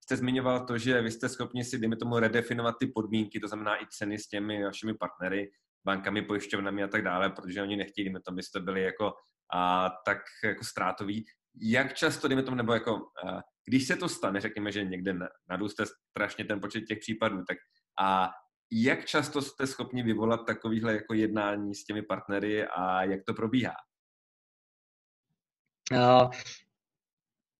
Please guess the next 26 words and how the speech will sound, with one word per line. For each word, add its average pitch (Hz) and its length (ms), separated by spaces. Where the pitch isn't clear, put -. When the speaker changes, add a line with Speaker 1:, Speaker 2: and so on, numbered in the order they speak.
Speaker 2:
tak 143 220
je 147 220
to, 165 260
je 131 200
to, 151 480
je 131 180
to 151 120
samozřejmě, 147 1000
je 135 100
to 156 120
velmi, 151 280
opravdu 165 320
je 165 80
to 165 60
velmi 160 260
individuální 151 600
partner 156 380
od 143 120
partnera, 151 420
protože 147 240
ten 147 140
nákupní 147 420
proces 143 440
je, 151 240
je 147 120
různý, 143 460